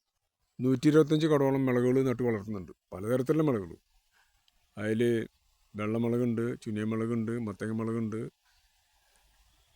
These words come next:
സ്വർണ്ണമുഖിയുണ്ട്, കൊണ്ടോട്ടം മുളകുണ്ട്. അങ്ങനെ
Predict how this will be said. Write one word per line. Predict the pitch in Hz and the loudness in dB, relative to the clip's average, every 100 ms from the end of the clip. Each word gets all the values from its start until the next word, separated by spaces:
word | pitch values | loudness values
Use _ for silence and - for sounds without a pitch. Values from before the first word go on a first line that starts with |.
| _ - - | _ -14 -2
സ്വർണ്ണമുഖിയുണ്ട്, | 120 120 131 127 131 123 110 127 202 _ _ _ _ _ _ _ _ _ _ _ - - _ | 0 2 2 0 0 0 -2 -6 -8 _ _ _ _ _ _ _ _ _ _ _ -20 -20 _
കൊണ്ടോട്ടം | 110 113 123 135 | -2 0 2 2
മുളകുണ്ട്. | 135 135 120 113 165 - _ _ _ _ _ _ _ _ _ - | 2 2 0 -2 -6 -10 _ _ _ _ _ _ _ _ _ -6
അങ്ങനെ | 120 135 | 0 2